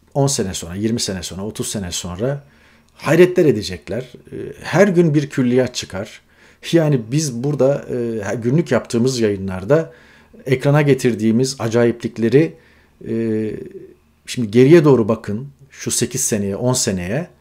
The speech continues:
e, külliyat olur yani. Yani her sene bir külliyat olur hatta. Her ay bir kitap olur. Absürtlüklerde.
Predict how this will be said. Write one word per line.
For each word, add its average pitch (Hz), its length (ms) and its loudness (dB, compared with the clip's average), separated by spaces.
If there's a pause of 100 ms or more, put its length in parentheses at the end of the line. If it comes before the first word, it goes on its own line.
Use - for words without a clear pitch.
(640)
e, - 120 -16
külliyat 233 500 4
olur 92 200 -2
yani. 82 300 -16 (880)
Yani 101 200 -6
her 143 240 4
sene 147 360 4
bir 131 180 4
külliyat 101 480 -4
olur 95 180 -10
hatta. 90 480 -10 (520)
Her 160 300 4
ay 123 240 2
bir 120 160 0
kitap - 360 -6
olur. 82 420 -16 (520)
Absürtlüklerde. 104 1000 -4